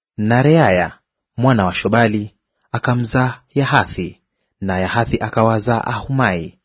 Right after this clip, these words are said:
na Lahadi. Hizo ndizo jamaa za Wasorathi.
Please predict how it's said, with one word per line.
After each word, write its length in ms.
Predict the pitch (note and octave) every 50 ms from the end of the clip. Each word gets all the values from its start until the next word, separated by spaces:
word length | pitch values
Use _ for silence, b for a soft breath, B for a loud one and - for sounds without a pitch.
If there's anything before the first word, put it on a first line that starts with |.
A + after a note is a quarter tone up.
| _ _ _ _ _ _
na 180 | - F3 F3 D3+
Lahadi. 580 | A#2 G2 E2+ F#2 F#2 F2+ F2 F2 E2 D#2+ F#2 _ _ _ _ _ _ _ _ _ _ -
Hizo 420 | - F#2+ F#2 G#2 G#2+ F#2+ G#2+ G#2
ndizo 280 | G#2 G2+ A2 G2 A2 G#2
jamaa 360 | A2+ A#2 A#2 C#3 D#3+ C#3+ A2
za 180 | F#2+ F#2 G2
Wasorathi. 720 | F#2+ F#2+ F2+ - - F#2 F#2+ F#2+ F2+ - - - F2 - -